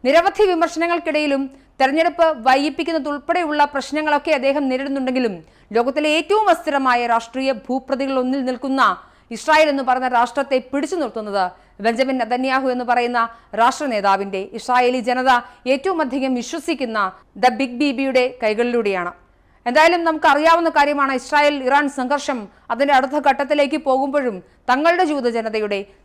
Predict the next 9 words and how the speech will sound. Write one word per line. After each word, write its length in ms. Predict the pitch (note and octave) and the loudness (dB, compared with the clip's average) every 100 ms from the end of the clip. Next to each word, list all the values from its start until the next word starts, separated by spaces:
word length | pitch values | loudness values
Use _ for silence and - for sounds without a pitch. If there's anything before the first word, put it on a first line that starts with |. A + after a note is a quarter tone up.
| - | 0
സംരക്ഷണം 520 | B3+ C4 C#4 D4 C#4+ B3 | 0 2 0 -2 -2 -2
എന്ന് 120 | B3+ A#3+ | -4 -2
പറയുന്നത് 380 | A#3+ A#3+ A#3+ B3 A#3+ | -2 -2 -2 -2 -2
തന്റെ 180 | C4+ E4 | 0 0
ഉത്തരവാദിത്തമാണെന്ന് 800 | C#4 B3+ B3+ B3+ C4+ B3 A#3+ A#3 | 2 4 4 2 0 -2 -2 -4
മനസ്സിലാക്കുന്ന 560 | A3 A#3+ B3+ A3 B3 A#3+ F3+ - _ G#3 | -4 -2 -2 -2 -2 -2 -2 -4 _ -6
ബെഞ്ചമിൻ 340 | A#3 C4+ C#4 B3+ | -2 0 0 -2
നെതന്യാഹുവിന്റെ 680 | A#3 B3 C4 B3+ B3+ B3 A#3 A#3 | -2 -2 0 0 0 -4 -2 0
ഉറച്ച 240 | B3+ | 0